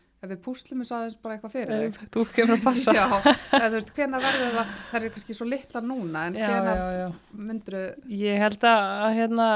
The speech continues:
Speaker 2: ég stefni þangað alveg klárlega, sko. Ég, ég held að það er alveg fullt að,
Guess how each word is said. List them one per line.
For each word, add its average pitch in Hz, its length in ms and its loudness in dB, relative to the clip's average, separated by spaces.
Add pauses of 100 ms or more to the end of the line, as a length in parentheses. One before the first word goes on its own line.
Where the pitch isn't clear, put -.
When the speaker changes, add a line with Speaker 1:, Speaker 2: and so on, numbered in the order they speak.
(120)
Speaker 2:
ég 220 400 0
stefni 254 360 0
þangað 285 260 -2
alveg 214 220 -2
klárlega, 254 340 -2
sko. 180 280 -8
Ég, 208 280 -10
ég 226 160 -16
held 208 220 -10
að 214 180 -8
það 226 160 -12
er 214 60 -6
alveg 208 200 -10
fullt 226 280 -8
að, 220 100 -8